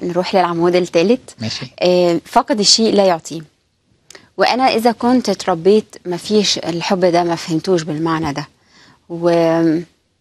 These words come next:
Speaker 1: ويعني تربيتي ممكن تكون قاسية أو يعني كتير قوي بيتعرضوا لكده.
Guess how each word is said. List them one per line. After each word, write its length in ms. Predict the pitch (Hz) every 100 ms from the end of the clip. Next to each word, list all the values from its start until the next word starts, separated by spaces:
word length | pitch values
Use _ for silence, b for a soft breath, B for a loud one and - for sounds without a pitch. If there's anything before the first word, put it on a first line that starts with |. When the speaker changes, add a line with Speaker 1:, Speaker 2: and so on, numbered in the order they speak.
| _ _ -
Speaker 1:
ويعني 720 | 170 - 170 165 160 170 160
تربيتي 640 | - 165 175 175 190 175
ممكن 360 | - 170 170 160
تكون 260 | 160 170 165
قاسية 380 | - 165 -
أو 220 | 151 151 147
يعني 240 | 147 156
كتير 320 | - - 180
قوي 240 | - 170 156
بيتعرضوا 500 | 156 156 156 165 165
لكده. 280 | - 143